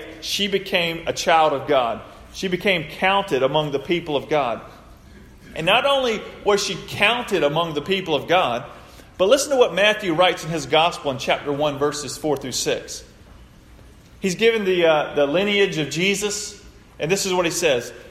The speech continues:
"Nahshon, the father of Salmon, Salmon, the father of Boaz, by Rahab,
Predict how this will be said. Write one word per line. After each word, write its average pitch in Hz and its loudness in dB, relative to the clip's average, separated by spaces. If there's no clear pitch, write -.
"Nahshon, 202 4
the 175 2
father 185 4
of 180 0
Salmon, 175 2
Salmon, 202 4
the 175 -4
father 185 4
of 131 -6
Boaz, 170 4
by 170 4
Rahab, 156 2